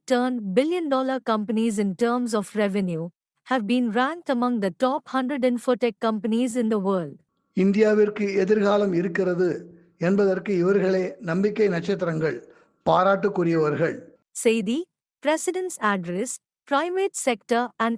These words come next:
Speaker 1: S C, S T, addressing a joint session of Parliament, A P J Abdul Kalam said, "To achieve social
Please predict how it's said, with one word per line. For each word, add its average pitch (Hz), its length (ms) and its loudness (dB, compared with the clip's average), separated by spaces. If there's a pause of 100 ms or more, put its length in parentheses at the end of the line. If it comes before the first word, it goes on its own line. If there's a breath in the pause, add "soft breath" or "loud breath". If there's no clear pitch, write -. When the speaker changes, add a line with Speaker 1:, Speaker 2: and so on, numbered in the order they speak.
Speaker 1:
S 214 280 0
C, 240 100 -2 (440)
S 294 200 0 (100)
T, 254 120 0 (540)
addressing 320 640 0
a - 20 -2 (120)
joint 240 240 2 (100)
session 247 360 0
of 247 80 -4 (160)
Parliament, 240 540 0 (420)
A 262 120 0 (140)
P 339 200 2
J 311 80 0 (260)
Abdul 233 320 -2 (100)
Kalam 226 320 0 (140)
said, 180 200 0 (380)
"To 330 140 0
achieve 349 360 0 (160)
social 302 360 -2